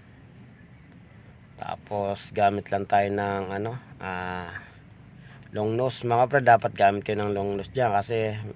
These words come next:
medyo masakit yan pagka, ah, nakuryente kayo. Ayan, susunod natin, nakapatay yan kasi nakarikta tayo. Dito tayo magtitis mga pre, yung wire na, ah, yung wire na to. Galing, ano, yan, ah, C D I.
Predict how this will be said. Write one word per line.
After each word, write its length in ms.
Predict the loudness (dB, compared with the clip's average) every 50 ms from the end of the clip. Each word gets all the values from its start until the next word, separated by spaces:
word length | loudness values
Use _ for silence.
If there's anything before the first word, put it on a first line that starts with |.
| -8 -6
medyo 400 | -4 -4 -4 -4 -4 -2 -2 -2
masakit 400 | 0 -2 -2 -2 -2 -4 -4 -4 -4 -2
yan 160 | -2 -2 -2
pagka, 720 | -2 -4 -6 -4 0 2 4 6 6 6 4 4 2 -2 -6 -14 -20 -20 -20 -20 -20 -20 -20 -20 -20 -20 -20 -20 -20 -16 -10 -6
ah, 320 | -4 -2 0 0 0 0
nakuryente 640 | 0 0 2 2 2 0 0 -4 -6 -6 -8 -8 -8
kayo. 320 | -6 -6 -6 -6 -8 -8 -10 -12 -14 -10 -4
Ayan, 160 | -2 -2 -2 -2
susunod 400 | -2 0 0 2 2 2 2 2
natin, 160 | 2 2 0
nakapatay 400 | 0 0 -2 -4 -4 -4 -2 -4
yan 80 | -4
kasi 160 | -4 -6 -8 -6
nakarikta 400 | -4 -6 -6 -6 -8 -10 -10 -8
tayo. 320 | -8 -8 -10 -10 -12 -12 -16 -18 -20 -20 -20 -20 -20 -20 -20 -20 -20 -20 -20 -12
Dito 320 | -6 -2 -2 0 0 2 4
tayo 160 | 4 4 4
magtitis 480 | 0 -2 -4 -4 -4 -4 -4 -2 0 4
mga 240 | 4 4 4 4
pre, 240 | 6 6 8 8 8
yung 320 | 6 4 4 4 4 4 4
wire 240 | 4 4 4 4
na, 160 | 2 2 0 2 4
ah, 480 | 4 6 8 8 8 8 6 6 4 0 -4 -12 -20 -20 -14 -8
yung 160 | -4 -2 2
wire 240 | 4 4 4 4 4
na 160 | 4 2 4
to. 240 | 6 6 6 6 4 2 -6 -18 -20 -20 -20 -20 -20 -20 -20 -18 -20 -20 -20 -20 -20 -20 -20 -20 -20 -20 -16 -4 2
Galing, 320 | 4 4 4 4 2 0 0
ano, 80 | 0
yan, 160 | 0 0 0
ah, 80 | 0 -2
C 240 | -2 -4 -8 -8 -6
D 160 | -4 0 2
I. 320 | 4 4 4 2 0 -4